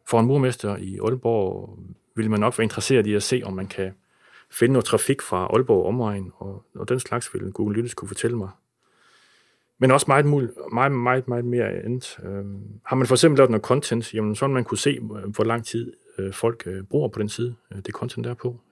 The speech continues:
Det vil sige, forlader de, øh, hjemmesiden for hurtigt, og således ikke, ikke læser det content, så, så vil det være en udfordring. Øh, vi vil kunne se noget omkring, om, øh, om, øh,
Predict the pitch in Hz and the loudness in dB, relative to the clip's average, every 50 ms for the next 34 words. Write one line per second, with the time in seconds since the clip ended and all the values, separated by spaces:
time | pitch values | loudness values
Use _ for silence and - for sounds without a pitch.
0 | - - 113 110 - - 107 104 101 101 101 104 - - - 92 104 127 139 123 | -10 -8 -8 -6 -6 -4 -4 -4 -4 -4 -8 -10 -8 -4 0 4 6 6 6 4
1 | 110 - 110 104 104 98 98 104 104 104 104 107 113 123 127 123 - 131 127 - | 2 0 -4 -6 -6 -8 -10 -10 -8 -8 -6 -4 -4 -4 -4 -4 -4 -4 -4 -4
2 | 104 95 117 131 131 - - - - - _ _ _ _ _ - - - - - | -4 0 0 0 0 -2 -6 -8 -10 -16 _ _ _ _ _ -20 -20 -20 -20 -20
3 | - _ _ _ - 107 - 123 113 120 120 107 - - - - - - 117 117 | -20 _ _ _ -2 4 6 8 8 8 6 4 4 -4 -10 -14 -14 -12 -8 -6
4 | 117 98 104 117 - 117 131 120 131 107 107 - - 113 120 - - 120 120 117 | -4 -2 -2 -2 0 0 -2 -2 -2 -4 -8 -6 -6 -8 -8 -6 -8 -8 -8 -8
5 | - - - - 117 117 113 107 104 104 - 113 110 110 120 113 117 113 107 110 | -12 -12 -8 -6 -4 -4 -4 -6 -8 -10 -8 -8 -8 -6 -6 -6 -6 -4 -4 -4
6 | 120 - - 117 107 - - 104 - _ _ _ _ _ _ _ _ _ _ _ | -6 -6 -6 -8 -8 -8 -10 -14 -16 _ _ _ _ _ _ _ _ _ _ _
7 | _ _ _ _ _ - - _ - _ _ _ _ _ _ _ _ _ _ _ | _ _ _ _ _ -20 -20 _ -20 _ _ _ _ _ _ _ _ _ _ _
8 | _ _ - 127 135 131 127 123 131 143 139 - 131 120 - 160 143 131 131 131 | _ _ 4 6 8 8 10 10 8 8 8 6 4 6 6 6 6 6 6 6
9 | 127 127 - - 143 139 139 120 98 90 104 104 104 101 101 101 101 101 101 98 | 6 4 4 4 4 4 4 4 0 0 0 2 2 2 2 2 2 2 2 0
10 | 98 - - - 101 101 101 101 101 104 101 101 98 98 98 95 | 0 -2 -4 -6 -6 -4 -4 -4 -6 -6 -6 -6 -6 -6 -8 -8